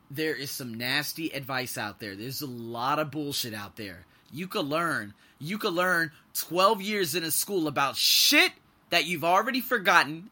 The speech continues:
and that you haven't applied to your life, or you could pick up a book and learn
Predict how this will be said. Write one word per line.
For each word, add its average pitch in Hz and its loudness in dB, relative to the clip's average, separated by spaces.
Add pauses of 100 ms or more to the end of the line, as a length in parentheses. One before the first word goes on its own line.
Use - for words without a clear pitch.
and 143 -4
that 143 0
you 165 -4
haven't 160 4
applied 185 2
to 190 -6
your 175 -2
life, 127 0 (480)
or 131 -8
you 120 -8
could 110 -12
pick 160 -12
up 160 -10
a 143 -18
book 127 -10
and 104 -10
learn 104 -10